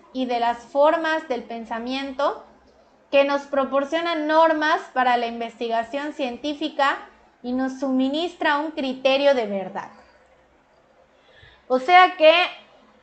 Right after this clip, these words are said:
esta, esta ciencia, que es la lógica, lo que le interesa es la estructura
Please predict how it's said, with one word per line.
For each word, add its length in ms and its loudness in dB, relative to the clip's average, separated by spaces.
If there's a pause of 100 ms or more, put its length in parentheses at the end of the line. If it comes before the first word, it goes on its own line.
(360)
esta, 540 8 (840)
esta 300 -2
ciencia, 800 -2
que 80 -4
es 120 -8
la 140 2
lógica, 800 -4 (600)
lo 260 -4
que 600 -4
le 200 -2
interesa 800 -2 (520)
es 260 -2
la 260 0
estructura 1000 -6